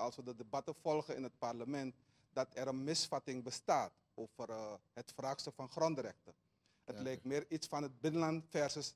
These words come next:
Speaker 1: kustgebied.
Speaker 2: Ja.
Speaker 1: Maar dat is het juist niet. Ik denk dat we daarom hebben gemeend om die informatie, om die awareness ook te brengen naar,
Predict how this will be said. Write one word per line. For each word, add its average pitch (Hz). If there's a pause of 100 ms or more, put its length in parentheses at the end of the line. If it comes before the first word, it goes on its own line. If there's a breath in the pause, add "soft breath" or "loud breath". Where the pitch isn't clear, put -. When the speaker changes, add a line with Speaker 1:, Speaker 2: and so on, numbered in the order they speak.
Speaker 1:
kustgebied. - (240)
Speaker 2:
Ja. 113
Speaker 1:
Maar 123
dat 127
is 143
het 151
juist 165
niet. 101 (180)
Ik 113
denk 123
dat 120
we 120
daarom 143 (340)
hebben 139
gemeend 135
om 143
die 139
informatie, 135
om 139
die 131
awareness 143
ook 135
te 165
brengen 151
naar, 131